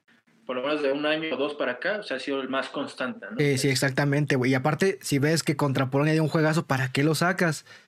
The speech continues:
Speaker 2: Y aparte siento que a Polonia se le pudo haber ganado. A Polonia se le pudo haber ganado metiendo a Orbelín en lugar de Herrera.
Speaker 1: Pues, y es que ahí también yo siento que también la, la,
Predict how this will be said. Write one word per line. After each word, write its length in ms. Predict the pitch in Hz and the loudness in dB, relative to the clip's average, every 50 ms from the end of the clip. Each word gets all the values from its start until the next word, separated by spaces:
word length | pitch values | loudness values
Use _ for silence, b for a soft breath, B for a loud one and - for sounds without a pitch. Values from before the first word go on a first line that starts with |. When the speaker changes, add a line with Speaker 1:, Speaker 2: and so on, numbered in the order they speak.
| _ _ B B B B B B B _ | _ _ B B B B B B B _
Speaker 2:
Y 40 | 147 | 0
aparte 300 | 156 - 170 180 - 214 | 0 2 2 2 2 2
siento 240 | - 208 185 233 226 | 2 4 2 4 2
que 60 | 214 | 2
a 80 | 175 - | 2 2
Polonia 320 | 151 151 156 190 247 240 | 4 4 4 4 4 4
se 80 | - 160 | 4 4
le 100 | 139 131 | 2 4
pudo 200 | 131 165 180 175 | 4 4 4 6
haber 180 | 165 170 175 | 6 4 4
ganado. 400 | 147 143 135 151 190 170 127 127 - _ _ _ _ _ _ _ _ _ _ _ _ - | 4 4 4 4 4 2 2 0 -4 _ _ _ _ _ _ _ _ _ _ _ _ 0
A 120 | 156 147 - | 0 2 2
Polonia 260 | 143 139 151 180 196 | 2 2 4 4 4
se 100 | 180 160 | 4 4
le 80 | 135 | 2
pudo 140 | 131 156 156 | 4 4 4
haber 140 | 160 170 165 | 4 4 4
ganado 360 | 156 156 165 170 190 202 202 B B B B B B _ | 4 4 4 4 2 2 0 B B B B B B _
metiendo 720 | - 143 135 131 139 156 160 165 170 175 180 180 175 170 - - - - | -2 -2 0 2 2 2 4 4 4 4 4 4 2 0 -2 -6 -4 0
a 100 | 151 151 | 2 2
Orbelín 600 | 160 160 160 147 156 160 156 160 190 214 233 233 | 4 4 4 4 4 4 4 4 4 4 2 2
en 140 | - 156 151 | 2 2 4
lugar 220 | 143 139 147 151 147 | 4 4 4 4 4
de 60 | 151 | 4
Herrera. 240 | 151 160 160 156 151 | 4 4 4 4 4
Speaker 1:
Pues, 680 | 147 147 139 - - - - - - - - - - _ _ _ | 2 0 -4 -6 -10 -10 -10 -12 -12 -14 -14 -16 -20 _ _ _
y 100 | - 175 143 147 185 - - - | -4 -2 -2 -2 -4 -6 -8 -8
es 100 | - - | -6 -2
que 100 | - 196 | 0 0
ahí 80 | 185 175 | 2 2
también 260 | 190 185 185 185 190 | 2 0 2 0 0
yo 60 | 185 | -2
siento 200 | 170 180 175 180 - | -4 -4 -4 -4 -4
que 60 | - | -4
también 400 | - 143 139 139 147 151 156 156 | -6 -6 -4 -4 -2 -2 -2 0
la, 200 | 160 151 139 131 | 0 0 0 -2
la, 540 | 127 123 120 117 113 - 123 - - - | -4 -6 -8 -8 -8 -10 -12 -14 -16 -18